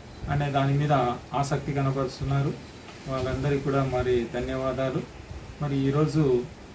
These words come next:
మనం ఈ మొక్కలతో పాటు మన గార్డెన్ని అందంగా ఉంచడానికి ఒక ఫౌంటైన్ని మేము తయారు చేయడం జరిగింది. ఈ ఫౌంటైన్ని మేము గత ఐదు రోజుల నుంచి చాలా కష్టపడి మేము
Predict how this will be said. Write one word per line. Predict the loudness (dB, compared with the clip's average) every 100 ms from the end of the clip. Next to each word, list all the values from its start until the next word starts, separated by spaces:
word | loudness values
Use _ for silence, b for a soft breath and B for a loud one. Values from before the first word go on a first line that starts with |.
| 0
మనం | 2 4 2 -2 -8 -16 -18 -16 -2
ఈ | 2 4
మొక్కలతో | 4 4 6 8 6
పాటు | 8 8 8
మన | 4 4 2 2
గార్డెన్ని | 2 4 2 2
అందంగా | 2 2 2 4 2
ఉంచడానికి | 2 0 2 2 2 2 4 2 -2 -14 -16 -10
ఒక | -6 -4
ఫౌంటైన్ని | 0 0 4 6 6
మేము | 4 2
తయారు | 2 2 2
చేయడం | 0 2 2
జరిగింది. | 2 4 4 2 0 -12 -18 -10 -4
ఈ | -2
ఫౌంటైన్ని | 0 0 2 2 4 4
మేము | 4 4
గత | 2 2
ఐదు | 2 2 4
రోజుల | 10 12 12
నుంచి | 10 10 8 6 4 2 -6 -16 -18 -2 8
చాలా | 12 12 12 12
కష్టపడి | 8 4 4 6 6 6 2 -6 -16 -18 -6
మేము | 2 6 8 8 6